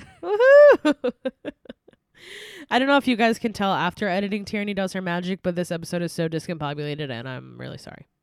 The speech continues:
Speaker 2: <laughs> Okay, so I'm gonna start with giving you some facts. One third of Indigenous women are sexually assaulted in their lifetime.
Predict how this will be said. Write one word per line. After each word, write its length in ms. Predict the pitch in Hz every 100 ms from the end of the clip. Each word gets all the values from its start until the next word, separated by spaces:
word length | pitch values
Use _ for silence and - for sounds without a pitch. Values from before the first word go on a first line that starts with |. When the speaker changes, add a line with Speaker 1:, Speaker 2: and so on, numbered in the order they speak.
| _ _ _ _
Speaker 2:
<laughs> 60 | - 233 - 220 185 _ _ _ _ _ _ _ _ _ _ _ 508
Okay, 240 | 539 359
so 220 | - 294
I'm 60 | 320
gonna 140 | 349
start 320 | 349 - 381 254
with 220 | 247 -
giving 240 | 254 262
you 160 | 269 240
some 320 | 254 220 254
facts. 880 | 277 - 320 392 190 - - - - _ _ _ _ _ _ _ _
One 220 | - 262 403 508
third 300 | - 294 302
of 80 |
Indigenous 480 | 285 247 240 254 254
women 320 | 196 190 226
are 260 | 247 196 202
sexually 400 | 202 202 - 202
assaulted 380 | 196 165 165 165
in 100 | 165
their 100 | 170
lifetime. 480 | 170 139 - 226 330